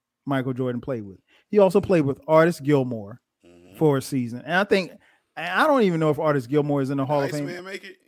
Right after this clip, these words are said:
Speaker 2: Gervin didn't make it?
Speaker 1: He didn't play with Gervin.
Speaker 2: He did. He, Gervin
Speaker 1: No.
Speaker 2: was his rookie year, I believe.
Speaker 1: No, he did not. Gervin played with the Spurs. Jordan played with the Bulls. Artis
Speaker 2: Gervin
Speaker 1: Gilmore
Speaker 2: did.
Speaker 1: played,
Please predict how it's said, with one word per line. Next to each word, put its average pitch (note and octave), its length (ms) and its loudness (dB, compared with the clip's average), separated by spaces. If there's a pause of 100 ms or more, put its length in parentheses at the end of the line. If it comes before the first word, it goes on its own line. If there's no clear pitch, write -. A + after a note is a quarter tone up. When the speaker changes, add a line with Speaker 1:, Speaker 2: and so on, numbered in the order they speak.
(140)
Speaker 2:
Gervin F3 320 -12
didn't F3+ 160 -18
make G3 180 -20
it? F3+ 120 -20 (420)
Speaker 1:
He E3+ 140 0
didn't F#3 160 0
play G#3 140 2
with D#3+ 100 -2
Gervin. A2 300 -10 (440)
Speaker 2:
He D#3+ 80 -20
did. - 140 -20 (200)
He, F3 100 -18
Gervin G3 300 -14
Speaker 1:
No. D#3 100 0
Speaker 2:
was F3+ 80 -4
his F3+ 100 -18
rookie G3 240 -20
year, F3 140 -14
I - 20 -14
believe. F#3 340 -20 (220)
Speaker 1:
No, C#3+ 180 -2
he C#3+ 140 0
did C#3 180 2
not. B2+ 200 -8 (1000)
Gervin D3 280 2
played D3 180 2
with C3 140 -4
the C3 40 -14
Spurs. A#2 460 -6 (140)
Jordan C3+ 260 -2
played B2 160 -4
with A2 80 -16
the A2+ 60 -14
Bulls. - 480 -20 (440)
Artis F3 300 2
Speaker 2:
Gervin G3 160 6
Speaker 1:
Gilmore E3+ 220 4
Speaker 2:
did. C#3 80 0
Speaker 1:
played, F3 180 4